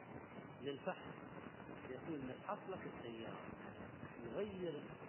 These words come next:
الزيوت الفلانية، نغير أقمشة الفرامل الفلانية." عقد بيننا وبينك، إذا سيارتك مشت خمسة آلاف، إذا مشت ألف،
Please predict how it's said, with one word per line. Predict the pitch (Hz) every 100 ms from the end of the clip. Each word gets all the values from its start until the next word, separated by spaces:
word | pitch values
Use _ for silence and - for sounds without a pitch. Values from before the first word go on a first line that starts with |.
| - -
الزيوت | 123 117 139 156 117
الفلانية، | 127 - 113 110 101 98 - - - - - - - -
نغير | 208 233 220 190
أقمشة | - - 165 - 147 139
الفرامل | 131 139 147 147 131 120
الفلانية." | - 127 127 131 120 110 135 - - - - - - - - -
عقد | 143 214 170 -
بيننا | 208 196
وبينك، | 180 147 165 127 - -
إذا | 139 135
سيارتك | 165 190 202 - 165 185
مشت | 185 190 196
خمسة | 196 185 202
آلاف، | 214 247 - - - - - - - - - - -
إذا | -
مشت | 139 190 214 - 214
ألف، | 254 269